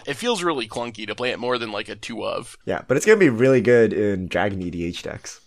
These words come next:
Speaker 1: And Dragon Brawl decks.
Speaker 2: Dragon Brawl decks.
Speaker 1: <laughs>
Speaker 2: All right, Seth, you wrote an entire article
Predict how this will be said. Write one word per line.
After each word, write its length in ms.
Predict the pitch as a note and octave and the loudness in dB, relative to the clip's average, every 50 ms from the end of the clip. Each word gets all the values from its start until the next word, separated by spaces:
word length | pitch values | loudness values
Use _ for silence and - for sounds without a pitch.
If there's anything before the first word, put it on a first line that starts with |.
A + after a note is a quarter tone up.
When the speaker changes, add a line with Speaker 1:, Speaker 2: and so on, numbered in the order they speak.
| _ - D3 | _ -6 -4
Speaker 1:
And 100 | C#3 B2 | -4 -2
Dragon 340 | A#2+ A#2+ A#2+ A#2 A#2 G2+ F#2+ | -2 -2 -2 -2 -4 -6 -6
Brawl 200 | G2 G2+ A2 D3 | -4 -2 -2 0
decks. 380 | D#3 - - - - - G2+ | 0 -2 -4 -4 -8 -10 -10
Speaker 2:
Dragon 300 | F2 - G2 F#2 F#2 F#2+ | -4 -2 -2 -2 -2 -4
Brawl 240 | E2+ F2+ E2+ F#2 A2 | -4 -2 -2 -2 -2
decks. 420 | - - A#3+ A3 - - F#3+ - _ _ _ _ - _ _ - - - _ _ _ _ _ _ - E5 - _ _ _ _ _ - | -4 -4 -6 -6 -6 -8 -8 -10 _ _ _ _ -20 _ _ -16 -16 -16 _ _ _ _ _ _ -20 -20 -20 _ _ _ _ _ -10
Speaker 1:
<laughs> 0 | - D4 G3 C3+ B2+ B2+ B2 B2 - _ - - - - _ - | -8 -8 -6 -6 -10 -10 -12 -16 -20 _ -20 -20 -20 -18 _ 0
Speaker 2:
All 140 | C3 C3 | 4 6
right, 200 | C3 C3+ C3 B2+ | 6 6 4 4
Seth, 360 | - - C#3 B2 A#2 A2+ - - | 2 2 2 4 4 2 0 0
you 160 | B2 B2+ A#2+ | 0 0 2
wrote 440 | A2+ C3+ C#3+ C#3+ C#3+ C#3+ - - _ _ _ - - | 4 6 6 6 6 4 2 0 _ _ _ 0 0
an 100 | A#2 A#2+ | 2 2
entire 340 | A#2 - - D3+ C3+ C3+ B2+ | 2 0 2 4 4 6 6
article 580 | A2+ A#2+ A2+ A2 A2 - A2 G2+ G2+ G#2 G2+ | 6 4 4 2 0 0 0 0 0 -2 -4